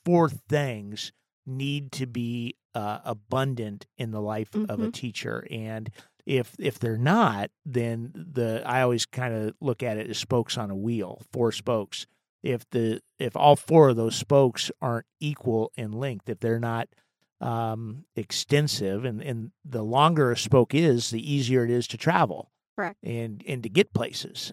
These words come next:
Speaker 1: And so we're really looking for teachers that demonstrate those four things. We see those four things, uh, in spades in Doctor Amy Yoder, is evidenced by the fact that she's done all of this research. And
Speaker 2: Mm-hmm.
Speaker 1: so, folks,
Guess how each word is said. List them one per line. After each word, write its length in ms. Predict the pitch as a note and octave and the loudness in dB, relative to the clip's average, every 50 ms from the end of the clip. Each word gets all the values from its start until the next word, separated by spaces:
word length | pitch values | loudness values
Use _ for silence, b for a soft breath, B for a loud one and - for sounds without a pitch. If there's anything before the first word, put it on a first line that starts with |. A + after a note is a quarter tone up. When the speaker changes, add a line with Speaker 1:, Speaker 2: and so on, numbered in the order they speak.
| - | -10
Speaker 1:
And 320 | - B2 A2+ A#2 A#2 A2+ - | -8 -6 -6 -6 -6 -6 -4
so 140 | - A#2+ A2 | -2 -2 0
we're 260 | A2 C3 D3+ D#3+ D#3+ | 2 4 6 6 6
really 300 | D3+ D3+ D3 C#3 C3 B2 | 8 8 8 8 6 6
looking 520 | A#2+ B2 C3 - - - B2 A2 A2 G#2 - - | 4 2 0 0 -2 -8 -8 -8 -8 -12 -8 -4
for 360 | - A2 G#2 G#2 G#2+ G#2 G2+ | -2 0 0 2 0 0 -2
teachers 680 | - - - D#3 D3 - - A#2+ G#2+ G#2 G2+ - - - | -4 -6 -6 -6 -4 -4 -4 -4 -2 -2 -4 -6 -8 -8
that 260 | - A2 G#2 - G#2 | -8 -8 -8 -8 -6
demonstrate 580 | G#2+ A#2+ B2+ C3 B2+ A#2+ - - A#2 G#2 G2+ - | -6 -4 -4 -4 -6 -6 -4 -4 -4 -4 -4 -4
those 220 | A#2+ A2+ G#2 - | -6 -6 -6 -6
four 240 | - - B2 G#2+ G2+ | -6 -6 -4 -4 -4
things. 500 | - - C3 B2+ A#2+ A2 G2+ G#2 G#2 - | -6 -6 -6 -4 -4 -6 -6 -8 -8 -6
We 120 | A2+ G#2 | -6 -6
see 360 | G#2 - - C3+ B2 A#2+ A#2 _ _ _ _ _ _ _ _ _ _ | -6 -6 -6 -6 -6 -6 -8 _ _ _ _ _ _ _ _ _ _
those 220 | - B2+ B2 A2+ - | -4 -2 -2 -2 -4
four 240 | - C#3 C3 A#2 | -2 -2 -2 0
things, 600 | A2 - C3+ B2+ B2 B2 A#2+ A#2 A#2 A2 - - - | 0 0 0 0 0 -2 -4 -6 -6 -4 -4 -4 -4
uh, 260 | - - G2+ G2+ - - | -4 -4 -4 -4 -4 -4
in 200 | - A#2 G2+ G2 | -6 -8 -8 -8
spades 580 | - - - - A#2+ A#2 B2 B2+ C3 B2+ A2+ | -10 -8 -2 0 0 2 2 0 -2 -4 -6
in 180 | G#2+ G#2 G2+ G2+ | -6 -6 -6 -4
Doctor 320 | G2+ A2+ G#2+ - - A2 G#2+ | -6 -6 -6 -6 -4 -4 -4
Amy 200 | A2 A2 G#2+ G#2 | -4 -4 -4 -2
Yoder, 540 | G2+ G#2+ A2 A#2 B2+ D3+ E3+ E3+ F3 D#3+ - - | 0 0 2 2 2 0 0 -2 -4 -8 -10 -8
is 260 | - G#2+ G#2 G2 F#2 | -6 -4 -4 -2 0
evidenced 420 | B2 A#2 A#2 A#2 A#2+ B2 A#2+ A#2 - | 0 0 2 2 0 -2 -2 -4 -4
by 140 | B2+ A2+ A2 | -2 -2 -2
the 80 | G#2 - | -2 -4
fact 360 | - B2 A#2 B2 B2+ _ - | -4 -2 -2 -2 -4 _ -6
that 100 | B2 G#2+ | -8 -8
she's 320 | - - C#3 C3+ B2+ B2 | -8 -6 -6 -6 -4 -2
done 480 | A#2+ D3 D3+ E3+ E3 C3+ B2+ C3+ E3 D#3 b b b b b b _ _ | 2 2 4 4 4 2 0 -2 -4 -8 b b b b b b _ _
all 320 | - B2+ C#3 D#3+ F#3+ G3+ F#3+ | 2 6 6 8 6 6 4
of 140 | F3 D#3 | 0 0
this 240 | D3+ E3+ E3+ - - | 0 -2 -2 -2 0
research. 600 | D#3+ E3+ F#3 - - C#3+ - - - - - - - _ _ - | 0 0 0 0 -2 -4 -6 -6 -8 -14 -14 -14 -14 _ _ -8
And 380 | D#3 C3 B2 B2 B2 B2 A#2 | -6 -4 -2 -2 -2 -2 -2
Speaker 2:
Mm-hmm. 100 | A#2 - | -2 -2
Speaker 1:
so, 220 | - C3+ B2+ B2 A#2+ | 0 0 0 0 -2
folks, 460 | - - C#3+ D#3 F3+ - - - - | 0 2 2 2 2 0 -4 -10 -10